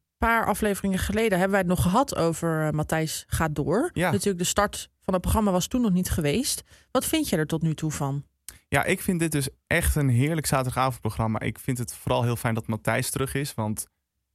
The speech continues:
Speaker 2: ja, kom op. Als er één legende is, dan is hij het. En dit programma zit hem echt als gegoten. Gewoon veel met muziek, maar ook de actualiteit. Eh, en ik ben blij dat, de,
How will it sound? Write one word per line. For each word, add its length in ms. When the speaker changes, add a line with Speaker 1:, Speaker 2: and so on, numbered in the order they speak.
Speaker 2:
ja, 280
kom 160
op. 140
Als 140
er 100
één 200
legende 440
is, 160
dan 160
is 100
hij 240
het. 220
En 340
dit 160
programma 380
zit 180
hem 120
echt 260
als 120
gegoten. 580
Gewoon 200
veel 200
met 160
muziek, 480
maar 140
ook 100
de 60
actualiteit. 880
Eh, 320
en 120
ik 100
ben 180
blij 200
dat, 180
de, 160